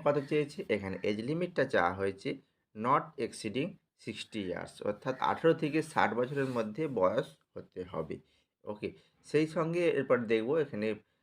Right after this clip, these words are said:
স্যালারি কত চাওয়া হয়েছে। এখানে স্যালারি দেবে একুশ হাজার টাকা। এরপরে যে কিভাবে সিলেকশন হবে, এখানে সিলেকশন ক্রাইটেরিয়াটা দেখে নিই। ল্যাবরেটরি টেকনিশিয়ান আইসিটিসি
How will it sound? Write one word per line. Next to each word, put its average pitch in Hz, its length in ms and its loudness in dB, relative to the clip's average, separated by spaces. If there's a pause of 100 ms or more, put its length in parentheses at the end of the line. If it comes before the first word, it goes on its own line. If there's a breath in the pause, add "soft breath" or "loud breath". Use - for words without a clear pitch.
(480)
স্যালারি 156 340 4
কত 131 160 2 (100)
চাওয়া 85 200 -4
হয়েছে। 87 340 -12
এখানে 120 280 -2 (300 soft breath)
স্যালারি 98 320 -2
দেবে 110 240 0 (340)
একুশ 135 420 -4
হাজার 107 340 4 (220)
টাকা। - 240 -20 (2000)
এরপরে 95 440 -2
যে 98 140 -2 (960)
কিভাবে 139 340 -2
সিলেকশন 156 500 2
হবে, 160 240 -6 (260)
এখানে 92 300 -4
সিলেকশন 104 540 2
ক্রাইটেরিয়াটা 107 560 4
দেখে 113 300 -4
নিই। 175 140 -10 (600)
ল্যাবরেটরি 104 460 0
টেকনিশিয়ান 151 460 -4 (520)
আইসিটিসি 135 1000 -2